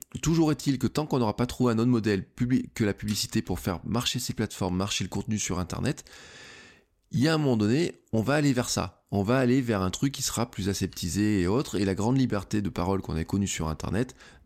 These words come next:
va finir à un moment donné par disparaître, ou en tout cas être fortement encadré.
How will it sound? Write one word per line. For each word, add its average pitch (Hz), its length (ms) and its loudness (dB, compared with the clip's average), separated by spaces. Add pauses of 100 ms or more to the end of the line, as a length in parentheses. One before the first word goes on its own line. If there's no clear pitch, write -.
va 110 100 0
finir 98 480 -2
à 95 120 -2
un 98 40 -2
moment 82 220 -2
donné 95 320 0 (500)
par 208 220 0
disparaître, 95 640 -4 (680)
ou 131 200 4
en 120 80 2
tout - 160 -8
cas 117 360 0
être 98 260 -2
fortement 98 680 -2
encadré. 92 460 -2